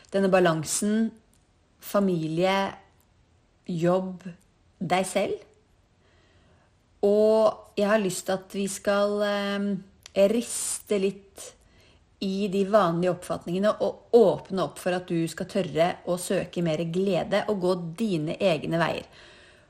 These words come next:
Og jeg tenker at jeg skal avslutte her, for jeg har bare lyst til å pense deg inn nå på dine egne veier. Eh, så hvis du har lyst til å liksom lære deg å kjenne litt etter, for problemet er at stort sett så bare durer vi på, så gjør vi det alle andre, mm, gjør,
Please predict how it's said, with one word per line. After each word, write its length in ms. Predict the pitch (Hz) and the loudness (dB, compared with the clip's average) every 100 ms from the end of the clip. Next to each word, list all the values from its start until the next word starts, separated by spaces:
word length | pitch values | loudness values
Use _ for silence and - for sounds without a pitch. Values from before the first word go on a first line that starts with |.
| _ | _
Og 60 | 214 | 4
jeg 80 | 233 254 | 6 4
tenker 200 | 190 185 | 0 -2
at 100 | 190 | -2
jeg 80 | - | -2
skal 160 | - | 2
avslutte 480 | 170 160 - 175 202 | 4 2 -2 -2 0
her, 300 | 196 240 311 | 6 6 6
for 120 | - 214 | 0 0
jeg 80 | 208 | 2
har 100 | 208 | 4
bare 160 | 196 | 2
lyst 140 | 180 - | 2 -4
til 60 | |
å 20 | - | -2
pense 380 | 208 165 - | -2 -2 0
deg 160 | 180 180 | 0 2
inn 140 | 175 175 | 2 2
nå 140 | 165 160 | 0 0
på 100 | 196 | -2
dine 320 | 208 170 175 | 0 0 0
egne 320 | 185 165 160 | 0 0 0
veier. 380 | 185 165 185 262 - _ _ _ - _ _ _ _ | 0 2 4 2 0 _ _ _ -20 _ _ _ _
Eh, 300 | 180 175 175 | -2 0 -2
så 120 | 180 208 | -2 -2
hvis 160 | 214 - | -2 -4
du 220 | 202 214 | -4 0
har 140 | 226 | 2
lyst 180 | 196 180 | 0 0
til 80 | 208 | -2
å 40 | |
liksom 180 | 202 208 - - | -2 -6 -8 -2
lære 320 | 226 233 165 | 4 6 4
deg 160 | 165 214 | 4 0
å 60 | |
kjenne 320 | - 233 170 202 | 2 0 2 0
litt 100 | - | -2
etter, 340 | 226 - 233 175 | -8 4 6 6
for 160 | - 196 | -2 -2
problemet 380 | 220 196 180 214 | 0 2 2 2
er 160 | 170 | 0
at 80 | 170 | -2
stort 240 | - 240 190 | -2 -2 -4
sett 100 | 185 | -4
så 120 | 190 | -2
bare 180 | 185 185 | 0 0
durer 560 | 165 151 180 185 147 | -4 0 2 2 2
vi 120 | 156 160 | 0 4
på, 160 | 202 165 | 4 4
så 100 | 185 | 0
gjør 240 | 175 160 156 | 0 2 2
vi 40 | 165 | 0
det 80 | 175 170 | 2 2
alle 180 | 160 165 | 2 0
andre, 340 | 151 151 160 160 165 165 165 | -2 -2 0 0 0 -2 -2
mm, 180 | 160 165 160 _ - 175 170 | -2 -4 -6 _ -10 0 2
gjør, 260 | 208 349 | 4 0